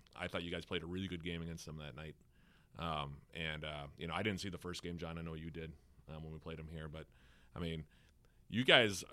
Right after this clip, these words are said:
basically, Dano, and I know you schedule it this way on purpose, but you guys don't really duck anybody. That's kind of where I'm going here. You guys play a tough schedule no matter what. I mean, you do play the Gustavuses, and the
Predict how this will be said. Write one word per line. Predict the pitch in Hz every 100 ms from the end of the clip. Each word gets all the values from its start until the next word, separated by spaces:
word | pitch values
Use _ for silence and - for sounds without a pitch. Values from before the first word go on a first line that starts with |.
| 101
basically, | 101 107 - 90
Dano, | 90 90 87
and | 85
I | 87
know | 92 95
you | 90
schedule | - 85 85
it | 80
this | 85
way | 82
on | 78
purpose, | 87 87 80
but | - 73
you | 95
guys | - 85
don't | 101
really | 85
duck | 85 82 87
anybody. | 78 71 71 73
That's | 76
kind | -
of | 80
where | 80
I'm | 78
going | 78 80 85
here. | 76
You | 78
guys | 90 87
play | 85
a | 78
tough | 85 80
schedule | 82 80
no | 82
matter | 78 71 71
what. | 76 60 - -
I |
mean, | 73 76
you | 80
do | 87
play | - 80
the | 76
Gustavuses, | 78 - 76 76 - 76 73
and | 76
the | 76 78